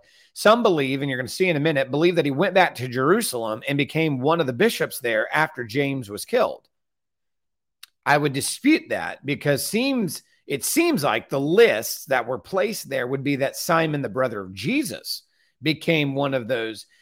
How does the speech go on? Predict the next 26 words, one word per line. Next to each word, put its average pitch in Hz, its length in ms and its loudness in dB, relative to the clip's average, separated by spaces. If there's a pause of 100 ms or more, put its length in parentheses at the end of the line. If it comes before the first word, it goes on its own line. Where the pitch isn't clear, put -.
(200)
that 135 300 0
came 147 340 -2
down 131 400 2
and, 123 360 -10
and 117 160 -8
became 120 320 -6
a 113 60 -4
leader 123 420 -2
of 107 120 -6
the 107 60 -8
bishopric 104 800 -8
in 117 220 -10
Jerusalem 110 600 -2
after 113 360 -6
James. 101 600 -10 (1500)
Not 151 600 6
Simon 120 720 -2
the 110 140 -4
Zealot. 95 500 -6
But 175 160 4
again, 139 400 0
this, - 320 -4
<clears throat> - 60 -20
this 185 580 4
is 160 160 2
why 139 440 4